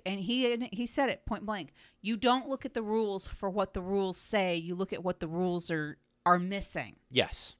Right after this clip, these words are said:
Speaker 1: And you exploit everything
Speaker 2: Mm-hmm.
Speaker 1: that is on the edge. And so the minute you draw a line,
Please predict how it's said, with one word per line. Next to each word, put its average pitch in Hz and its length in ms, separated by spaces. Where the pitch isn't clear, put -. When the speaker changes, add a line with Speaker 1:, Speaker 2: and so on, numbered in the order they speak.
Speaker 1:
And 196 160
you 190 100
exploit 196 640
everything 220 680
Speaker 2:
Mm-hmm. 190 140
Speaker 1:
that 180 140
is 170 220
on 185 240
the 175 240
edge. - 580
And 190 160
so 208 100
the 190 120
minute 240 340
you 247 100
draw 262 420
a 240 40
line, 180 680